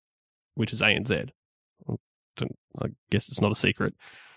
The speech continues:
Um, it doesn't need to be a secret. The app, the, like, the, the phone app that I have, has a pay anyone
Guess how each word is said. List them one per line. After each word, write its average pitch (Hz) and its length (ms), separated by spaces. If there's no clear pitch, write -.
Um, 113 280
it 113 40
doesn't 104 200
need 101 120
to 101 40
be 92 100
a 87 60
secret. - 380
The 123 300
app, 127 340
the, 117 480
like, 117 200
the, 113 120
the 107 120
phone 120 260
app 135 220
that 127 100
I 120 80
have, 135 340
has 120 200
a 117 60
pay 110 260
anyone 107 440